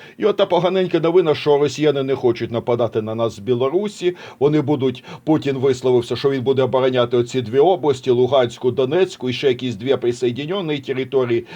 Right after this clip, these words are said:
І в мене таке враження, що ввести битву доведеться за дві присоединені. Що з цим ми не знаю, що зробимо на Сході, а за дві присоединені Южної області нам доведеться битву, нам треба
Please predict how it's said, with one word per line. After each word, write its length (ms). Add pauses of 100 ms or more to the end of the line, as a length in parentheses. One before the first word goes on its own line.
(180)
І 60
в 40
мене 200
таке 220
враження, 440
що 180
ввести 460
битву 360
доведеться 540
за 160
дві 180
присоединені. 960 (300)
Що 160
з 100
цим 140
ми 200
не 140
знаю, 280
що 160
зробимо 440
на 120
Сході, 460 (300)
а 140
за 160
дві 180
присоединені 880
Южної 460
області 500
нам 220
доведеться 540
битву, 360
нам 180
треба 420